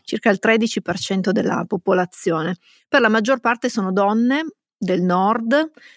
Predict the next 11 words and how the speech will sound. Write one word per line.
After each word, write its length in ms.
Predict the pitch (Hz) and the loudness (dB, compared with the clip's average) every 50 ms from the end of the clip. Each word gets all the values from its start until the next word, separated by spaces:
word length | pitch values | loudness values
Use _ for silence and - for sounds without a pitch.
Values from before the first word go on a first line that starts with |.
| _ _ _ | _ _ _
tra 160 | - 220 208 | -2 0 0
i 80 | 196 185 | 0 0
trentacinque 760 | - 214 208 214 214 208 208 - - 233 240 240 233 - 208 | 0 0 0 0 0 0 -2 -2 -2 0 0 2 2 2 0
e 40 | |
i 40 | 202 | 0
quarantacinque 800 | - 208 196 196 190 190 - 190 180 - - 202 190 196 - 240 | 2 0 0 0 -2 -4 -4 -6 -6 -4 -4 -4 -4 -2 0 2
anni, 480 | 240 247 269 285 294 302 302 311 311 302 | 2 2 2 0 0 -2 -2 -2 -2 -2
con 160 | - 254 208 | -2 -2 -2
una 180 | 202 190 196 190 | 0 0 0 0
buona 360 | 180 202 202 214 208 202 202 | 0 0 0 2 0 -2 -2
scolarizzazione 1300 | - - - 214 202 202 196 196 202 202 208 277 - - - - - 208 185 190 196 196 196 196 | -4 -6 -4 -2 -2 0 0 0 -2 -2 0 -2 -2 -2 -4 -2 0 0 0 2 0 -2 -2 -4